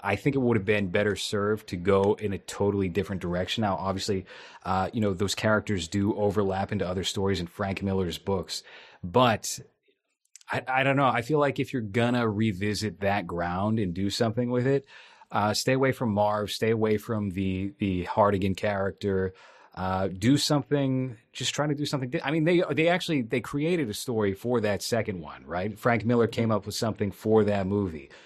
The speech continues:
So why not just do something like that? Just come up with something f-, like, totally fresh that could be a direct continuation of that.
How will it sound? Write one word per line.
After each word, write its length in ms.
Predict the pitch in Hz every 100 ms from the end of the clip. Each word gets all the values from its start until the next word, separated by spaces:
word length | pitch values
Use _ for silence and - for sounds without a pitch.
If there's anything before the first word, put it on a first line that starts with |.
| -
So 120 | -
why 200 | 131 160
not 160 | 175 170
just 200 | 151 -
do 100 | 147
something 340 | - 139 131
like 220 | 113 110 -
that? 260 | 87 73
Just 180 | 101 98
come 140 | 139
up 160 | 147 135
with 100 | 123
something 320 | 143 127 117
f-, 180 | - - _ _
like, 180 | 123 -
totally 440 | - 143 135 127
fresh 580 | 110 107 90 82 - - - - - -
that 160 | 98
could 180 | - 113
be 260 | 110 101 104
a 120 | 98
direct 340 | 85 101 98
continuation 720 | - 98 101 95 90 87 - 82
of 200 | 82 73
that. 320 | 69 -